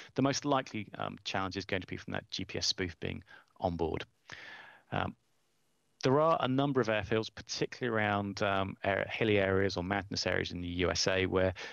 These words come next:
it wouldn't take too much to cause issues with a G P S approach in Cat three conditions, um,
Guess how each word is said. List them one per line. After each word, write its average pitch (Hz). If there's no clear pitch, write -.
it 139
wouldn't 156
take 135
too -
much 127
to -
cause 95
issues 95
with 92
a 90
G 92
P -
S -
approach -
in 95
Cat -
three 90
conditions, 95
um, 90